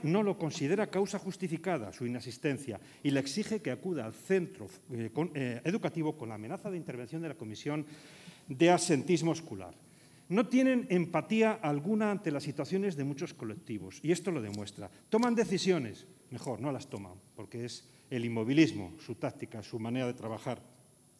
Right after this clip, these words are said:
Y lo que provocan es precisamente el desamparo de docentes, de alumnos y de familias. Para ustedes los problemas se solucionan cuando caducan, cuando llegamos a junio y termina el curso.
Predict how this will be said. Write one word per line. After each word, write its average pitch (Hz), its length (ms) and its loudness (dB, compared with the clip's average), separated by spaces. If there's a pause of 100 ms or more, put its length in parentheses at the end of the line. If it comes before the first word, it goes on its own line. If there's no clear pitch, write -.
Y 160 80 2
lo 151 100 4
que 151 120 2
provocan 196 460 4
es 190 100 2
precisamente 175 640 2 (420)
el 151 120 2
desamparo 156 500 2
de 170 140 4
docentes, 156 600 -2 (300)
de 135 140 2
alumnos 156 400 4
y 143 40 0
de 113 120 4
familias. 101 520 -4 (380)
Para 160 160 2
ustedes 214 320 6
los 233 140 2
problemas 226 340 2
se 190 80 -2
solucionan 202 480 4
cuando 190 260 2
caducan, 156 580 4
cuando 110 200 -4
llegamos 156 340 0
a 160 60 2
junio 165 280 6
y - 20 6
termina 143 320 4
el 117 60 -2
curso. 117 340 -4